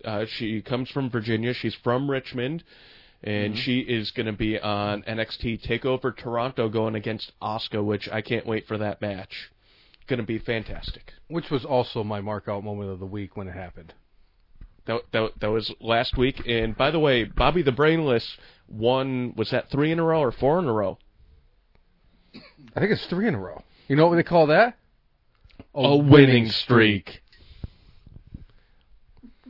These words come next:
Speaker 3: Ooh, excuse me.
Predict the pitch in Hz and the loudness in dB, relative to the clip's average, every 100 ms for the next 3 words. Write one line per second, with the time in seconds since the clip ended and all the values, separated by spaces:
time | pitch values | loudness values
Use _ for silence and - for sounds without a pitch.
0 | _ 320 - _ 277 _ - - _ _ | _ -20 -20 _ -20 _ -20 -20 _ _
1 | _ _ - - - - - - _ - | _ _ 4 4 4 -8 -20 -20 _ -14
2 | 53 52 - 50 50 52 58 58 - - | -10 -10 -10 -8 -8 -8 -8 -10 -10 -4
3 | 139 113 | -2 -2